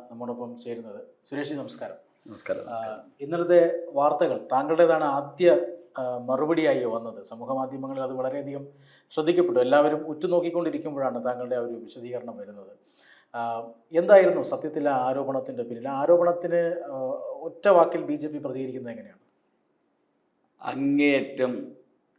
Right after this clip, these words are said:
Speaker 2: അവഗണനയും അതോടൊപ്പം തന്നെ, ആ, അവഗണന മാത്രം അർഹിക്കുന്ന ഒരു ആരോപണമാണ്. ഒന്ന്, ശ്രീ രാജീവ് ചന്ദ്രശേഖർ ആ വിഷയത്തിൽ ഒരു കക്ഷിയേ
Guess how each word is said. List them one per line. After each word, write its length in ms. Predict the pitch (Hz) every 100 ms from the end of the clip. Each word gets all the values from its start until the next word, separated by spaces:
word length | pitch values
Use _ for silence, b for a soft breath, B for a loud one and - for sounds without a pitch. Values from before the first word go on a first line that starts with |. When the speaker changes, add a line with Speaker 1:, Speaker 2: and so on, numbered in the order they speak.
| _ _ _ _ _ _ _ - 104
Speaker 2:
അവഗണനയും 760 | 104 107 113 110 107 104 104 104 95 - _ 98
അതോടൊപ്പം 440 | 98 98 98 98 98
തന്നെ, 260 | 98 101 98 90 71 - - _ _ _ _ _ 90
ആ, 20 | 95 95 95 95 92 85 - -
അവഗണന 440 | 92 104 107 107 104 85 98
മാത്രം 440 | 101 101 - 110 98
അർഹിക്കുന്ന 480 | 92 98 90 90 85 78 - 92
ഒരു 80 | 87
ആരോപണമാണ്. 520 | 87 85 78 - - - _ _ _ _ _ _ _ _ _ _ 107
ഒന്ന്, 260 | 117 131 127 123 113 85 - - _ _ -
ശ്രീ 140 | - 104 104
രാജീവ് 380 | 110 120 123 120
ചന്ദ്രശേഖർ 680 | 113 107 107 98 95 101 101 101 - _ _ - 98
ആ 20 | 107 101
വിഷയത്തിൽ 520 | 95 95 90 - 90 - - 95
ഒരു 120 | 90 -
കക്ഷിയേ 560 | 92 - - 92 87